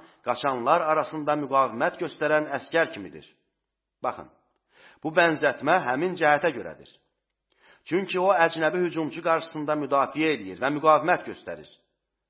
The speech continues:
Sizin zikriniz də müqavimət göstərir. Daxili maneələrin ortadan götürülməsi.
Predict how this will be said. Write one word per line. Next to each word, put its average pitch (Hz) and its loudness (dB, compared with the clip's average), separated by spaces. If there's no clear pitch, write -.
Sizin 127 -8
zikriniz 120 -8
də 82 -10
müqavimət 104 -10
göstərir. - -20
Daxili 127 2
maneələrin 156 2
ortadan 123 -6
götürülməsi. 90 -12